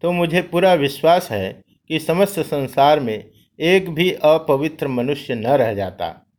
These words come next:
ऐसा कौन सा पाश्विक भाव है जिसे पवित्र और सतीत्व पराजित नहीं कर सकता? एक शुद्ध पतिव्रता स्त्री जो अपने पति को छोड़कर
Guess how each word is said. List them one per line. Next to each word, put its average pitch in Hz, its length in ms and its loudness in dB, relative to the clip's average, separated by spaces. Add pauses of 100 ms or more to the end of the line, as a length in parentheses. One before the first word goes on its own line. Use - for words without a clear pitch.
(340)
ऐसा 165 340 2
कौन 170 320 0
सा 185 140 0
पाश्विक 143 580 0
भाव 135 320 4
है 101 260 -4 (320)
जिसे 160 280 -2
पवित्र 170 640 -2 (340)
और 160 180 4
सतीत्व 196 540 -2
पराजित 143 560 2
नहीं 131 200 -6
कर 117 140 -2
सकता? 98 520 -10 (520)
एक 180 240 0
शुद्ध 180 380 -2
पतिव्रता 156 760 2
स्त्री 147 420 -4 (400)
जो 160 120 4
अपने 175 440 0
पति 170 360 2
को 147 200 -4
छोड़कर 147 720 0